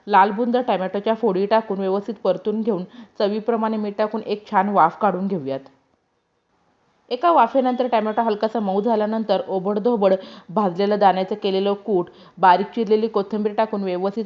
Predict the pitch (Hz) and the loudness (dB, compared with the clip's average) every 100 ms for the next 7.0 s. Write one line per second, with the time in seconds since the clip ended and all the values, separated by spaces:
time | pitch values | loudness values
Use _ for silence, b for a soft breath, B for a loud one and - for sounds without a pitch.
0 | - 180 180 208 208 214 185 - B B | -2 -2 -2 -4 -2 -2 -2 -4 B B
1 | 202 220 233 214 214 240 202 190 196 214 | -2 -2 0 2 2 2 0 2 0 -2
2 | 220 214 214 202 196 220 214 214 208 180 | -4 -6 -4 -4 -2 -4 -2 2 2 0
3 | 160 - B B 190 190 185 175 - 220 | -2 -4 B B -8 0 4 4 4 2
4 | 208 226 220 160 165 165 - 226 233 202 | 2 0 0 0 0 -2 -6 0 2 2
5 | 240 233 208 202 226 226 - 208 - 202 | 0 -2 -2 -2 -2 -4 -2 -2 0 0
6 | 196 208 214 214 - 208 214 196 170 180 | 2 0 0 -2 0 0 0 -2 -4 -6